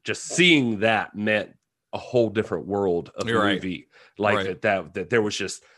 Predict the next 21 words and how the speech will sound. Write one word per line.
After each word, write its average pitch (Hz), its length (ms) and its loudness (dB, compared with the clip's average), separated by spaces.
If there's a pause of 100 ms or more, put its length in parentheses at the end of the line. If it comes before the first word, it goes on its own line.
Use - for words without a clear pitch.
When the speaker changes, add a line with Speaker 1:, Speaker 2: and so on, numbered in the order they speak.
(460)
Speaker 1:
the 117 80 -6
sets, 123 600 4 (260)
the - 40 -20
costumes, 110 760 2 (240)
the 110 120 -2
everything 104 760 0
was 107 160 -6
just - 360 -4 (540)
so 151 480 4
much 131 480 2 (220)
more 127 720 4
top 120 300 2
of 120 60 -4
the 107 80 0
line. 107 240 4
He 110 80 -4
said 123 160 4
it 120 80 4
was 117 140 0
like 127 160 0
comparing 131 760 2